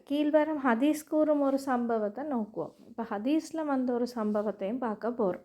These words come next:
ரைட், இது ஒரு கதை வடிவில் நான் சொல்லித்தரேன், பெற்றோரை பராமரிப்போம் என்ற விதத்துல. அ, அப்ப உங்களுக்கு இன்னும் மனதுல தெளிவா பதியும். ரைட், அப்ப இந்த ஹதீஸ்களெல்லாம் ஞாபகத்துல வைத்துக்கொள்ளுங்க. எந்த எக்ஸாம்ல அடிக்கடி அல் குர்ஆன் வசனம்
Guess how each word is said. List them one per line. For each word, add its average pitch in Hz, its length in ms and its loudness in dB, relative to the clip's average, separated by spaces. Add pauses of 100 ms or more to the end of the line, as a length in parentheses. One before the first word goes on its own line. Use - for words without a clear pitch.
ரைட், 294 300 -4 (560)
இது 233 220 2
ஒரு 226 540 2
கதை 240 280 2
வடிவில் 226 460 4
நான் 214 220 0
சொல்லித்தரேன், 208 640 0 (220)
பெற்றோரை 220 500 -2
பராமரிப்போம் 208 840 -2
என்ற 208 260 -2
விதத்துல. 202 460 -4
அ, - 760 -4
அப்ப 202 300 -2
உங்களுக்கு 220 380 0
இன்னும் 233 340 2 (380)
மனதுல 214 400 2
தெளிவா 233 520 0
பதியும். 202 500 0
ரைட், 302 320 -2 (320)
அப்ப 220 400 0
இந்த 226 260 2
ஹதீஸ்களெல்லாம் 226 920 2
ஞாபகத்துல 233 580 2
வைத்துக்கொள்ளுங்க. 214 800 0 (200)
எந்த 208 280 -2
எக்ஸாம்ல 214 580 0
அடிக்கடி 208 920 -2
அல் 214 280 0
குர்ஆன் 214 320 0
வசனம் 233 600 -2